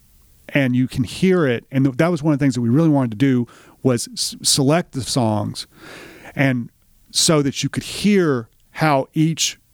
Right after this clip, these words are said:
era influenced the next era. You know,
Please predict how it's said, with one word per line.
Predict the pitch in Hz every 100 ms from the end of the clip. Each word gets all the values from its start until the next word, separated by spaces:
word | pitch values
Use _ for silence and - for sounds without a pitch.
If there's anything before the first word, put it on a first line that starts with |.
| - _
era | 151 160 151 127 110 -
influenced | 147 151 147 139 127 -
the | 117
next | 127 127 - - -
era. | 131 117 - - - _ _ _ - - - - - -
You | 127
know, | 117 113